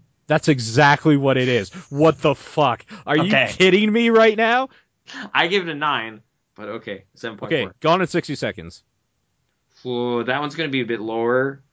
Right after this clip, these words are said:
Speaker 2: I,
Speaker 1: Yeah.
Speaker 2: oh, wait, I accidentally looked at it. <laughs> So
Speaker 1: Okay.
Speaker 2: I cheated. It's six point four.
Speaker 1: Next.
Speaker 2: Next is probably a five point two.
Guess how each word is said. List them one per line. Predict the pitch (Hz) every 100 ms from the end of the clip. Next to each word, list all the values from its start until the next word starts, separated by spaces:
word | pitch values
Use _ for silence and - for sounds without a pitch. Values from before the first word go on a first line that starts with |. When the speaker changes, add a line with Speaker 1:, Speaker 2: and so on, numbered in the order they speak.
| _ _ _ _ -
Speaker 2:
I, | 90
Speaker 1:
Yeah. | 92 117
Speaker 2:
oh, | 113 110 107
wait, | 110 92
I | 101 104
accidentally | 101 110 98 92
looked | 90 -
at | 87 87
it. | - -
<laughs> |
So | - - 135
Speaker 1:
Okay. | -
Speaker 2:
I | 92
cheated. | - 101 90 90 139 - - -
It's | 95
six | 120 117
point | 90 -
four. | -
Speaker 1:
Next. | _ _ _ _ _ _ _ _ _ _ _ _ _ _
Speaker 2:
Next | 127 - -
is | -
probably | 143 123
a | 104
five | - 104 95 -
point | 117 101 92 85 _ _ _ _ _ _ - _ -
two. | - - - 131 123 131 143 156 160